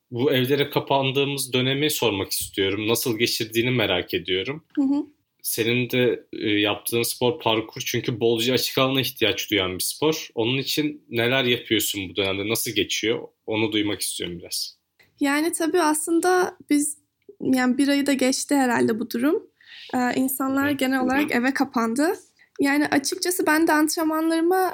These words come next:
Speaker 2: devam etmeye çalışıyorum. Tabii eskisi gibi gitmiyor. Yani istediğim gibi dışarı çıkıp da antrenman yapamıyorum. Ama Red Bull'un bana sağladığı bir imkan sayesinde evimin önüne ben as-, açıkçası parkur antrenman alanı kurabildim.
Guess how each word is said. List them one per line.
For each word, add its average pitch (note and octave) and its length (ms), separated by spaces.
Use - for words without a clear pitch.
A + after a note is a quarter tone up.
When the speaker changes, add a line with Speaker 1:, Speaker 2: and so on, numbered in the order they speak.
Speaker 2:
devam D#4 340
etmeye D#4 380
çalışıyorum. D#4 520
Tabii C#4+ 200
eskisi D4 420
gibi D4 180
gitmiyor. D4+ 400
Yani C4 220
istediğim C#4 460
gibi B3+ 200
dışarı C#4 260
çıkıp - 260
da C4+ 60
antrenman C#4 420
yapamıyorum. C#4+ 720
Ama F4 440
Red D#4 240
Bull'un F#4+ 320
bana E4 160
sağladığı D#4 580
bir D#4 60
imkan D4+ 400
sayesinde C#4+ 800
evimin D#4 340
önüne D#4 420
ben D4 120
as-, D4 280
açıkçası D#4 600
parkur D4 380
antrenman D4+ 540
alanı D4 540
kurabildim. C#4+ 640